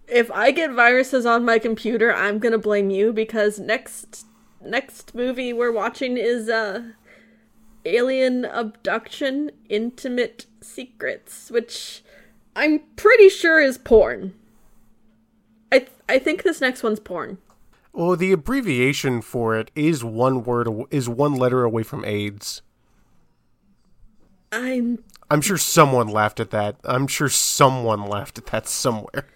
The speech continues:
Speaker 1: That was just in poor taste, Gabe.
Speaker 2: A lot like this movie. Hey-o!
Speaker 1: Uh, pray for us.
Speaker 2: Anyway.
Speaker 1: Pray for us.
Speaker 2: Th-,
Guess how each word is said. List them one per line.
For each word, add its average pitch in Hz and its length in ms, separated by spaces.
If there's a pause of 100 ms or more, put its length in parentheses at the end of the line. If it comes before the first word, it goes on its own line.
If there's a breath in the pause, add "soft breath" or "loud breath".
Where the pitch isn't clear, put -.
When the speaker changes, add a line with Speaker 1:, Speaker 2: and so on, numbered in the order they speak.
(540 soft breath)
Speaker 1:
That 247 220
was 202 160
just 185 240
in 180 120
poor 175 280
taste, 180 520
Gabe. 175 480 (1600 soft breath)
Speaker 2:
A 131 60
lot 160 180
like 143 140
this 160 140
movie. 170 360
Hey-o! 180 920 (680 loud breath)
Speaker 1:
Uh, 220 840 (1400 loud breath)
pray 302 260
for 262 240
us. 185 240
Speaker 2:
Anyway. 131 880
Speaker 1:
Pray 233 220
for 190 240
us. - 500 (180)
Speaker 2:
Th-, 120 200